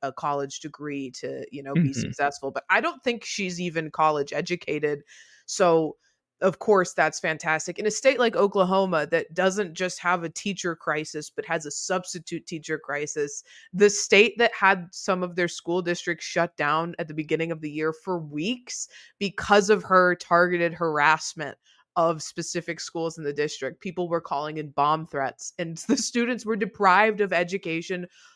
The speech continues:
Speaker 1: for weeks in the state of Oklahoma. That is her closest tie, is doing <laughs> terrorism in the state, which qualifies her to have this, this library position i-, within their Department of Education.
Speaker 2: Fucking fucking system.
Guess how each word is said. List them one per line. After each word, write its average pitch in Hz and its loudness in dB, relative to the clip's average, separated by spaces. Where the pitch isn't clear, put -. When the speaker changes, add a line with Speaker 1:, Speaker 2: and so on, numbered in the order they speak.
Speaker 1:
for 262 2
weeks 262 0
in 240 0
the 226 -2
state 220 0
of 202 0
Oklahoma. 190 -2
That 208 0
is 240 -4
her 220 4
closest 220 0
tie, 202 6
is 170 -2
doing 220 -4
<laughs> - -8
terrorism 233 4
in 240 2
the 226 -6
state, 156 0
which 214 2
qualifies 220 6
her 185 4
to 196 0
have 175 4
this, 175 -2
this 160 -6
library 156 0
position 139 -2
i-, 143 0
within 160 -2
their 143 -4
Department 135 -6
of 131 -16
Education. 127 -10
Speaker 2:
Fucking 123 0
fucking 113 -2
system. - -4